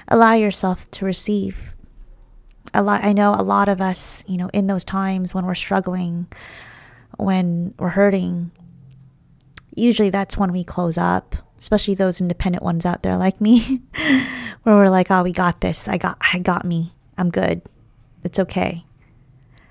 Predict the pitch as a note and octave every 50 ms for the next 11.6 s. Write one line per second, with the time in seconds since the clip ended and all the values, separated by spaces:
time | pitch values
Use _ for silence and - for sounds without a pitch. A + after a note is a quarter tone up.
0 | _ _ _ _ _ _ _ _ _ _ _ _ _ _ _ _ - G3 F#3+ G3
1 | - - G3 G#3 G3 - - - G#3 G#3+ G#3 G3+ - - - - - - _ -
2 | G3+ G3 F#3+ F3+ - - - - - - - G3+ F#3+ F#3 F#3 F3+ F3+ F3+ F3+ F#3
3 | G3+ G#3 G#3 _ _ _ _ _ _ _ _ _ _ _ - _ _ _ _ -
4 | _ _ _ _ _ _ _ _ _ _ _ _ _ - F#3 F#3 F#3+ F#3 F#3 -
5 | - - _ _ _ G3 F#3+ F3 F3 F3 F#3 F3+ F#3+ _ _ - G#3 - - -
6 | G3+ G3+ - - A3 B3 A3 F#3+ F3+ E3+ F3 F3+ _ - G3+ F#3+ - G#3+ G#3 G3+
7 | G3 F#3 F3 - - G3 F#3 F3 E3+ - - - _ - F3+ F3 F3 E3+ _ -
8 | - _ - G3+ - - F#3 - - G3 F#3+ - F3+ E3+ - - - G3 F#3 F3+
9 | E3+ - - F3 - F3+ F3 E3 E3+ F3+ F3 F3+ E3+ - - - _ - - -
10 | - - - - - - - - - _ _ _ _ - _ - - - F#3 F3+
11 | F3 F3 E3+ F3 F3 E3+ E3+ E3+ E3 F3 E3+